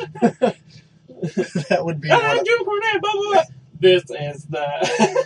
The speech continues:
Speaker 2: <laughs>
Speaker 1: This is nineteen ninety-three's ladder match.
Speaker 2: <laughs> That would be something.
Speaker 1: Oh,
Speaker 2: But, uh,
Speaker 1: man.
Speaker 2: I, I think people saw my tweets about it. I just hit nine hundred followers.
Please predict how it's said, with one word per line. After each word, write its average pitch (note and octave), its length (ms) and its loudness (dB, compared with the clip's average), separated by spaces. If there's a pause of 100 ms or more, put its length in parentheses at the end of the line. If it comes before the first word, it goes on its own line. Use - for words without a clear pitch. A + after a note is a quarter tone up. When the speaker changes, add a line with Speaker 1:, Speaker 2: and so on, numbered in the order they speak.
(120)
Speaker 2:
<laughs> E4+ 80 -2
Speaker 1:
This A3 260 0
is C3+ 360 -6
nineteen E3+ 420 -6
ninety-three's D3 880 -10 (100)
ladder E3 400 0
match. A#3+ 440 -6 (600)
Speaker 2:
<laughs> F#4 140 -6 (1160)
That D#3+ 180 -6
would D#3+ 220 -8
be C#3 120 -14
something. C3 560 -18 (440)
Speaker 1:
Oh, C#3 100 -10
Speaker 2:
But, E3 160 0
uh, D#3+ 80 2
Speaker 1:
man. C3+ 260 -6 (420)
Speaker 2:
I, D#3 240 -6
I - 20 -8
think E3 220 -10
people D3+ 200 -14
saw D3 200 -6
my C#3 180 -12
tweets C#3 320 -18
about C#3+ 240 -10
it. C#3+ 80 -14 (120)
I D#3 140 -6
just E3+ 260 -6
hit E3+ 320 -4
nine D3 300 -10
hundred - 280 -14
followers. C#3+ 760 -14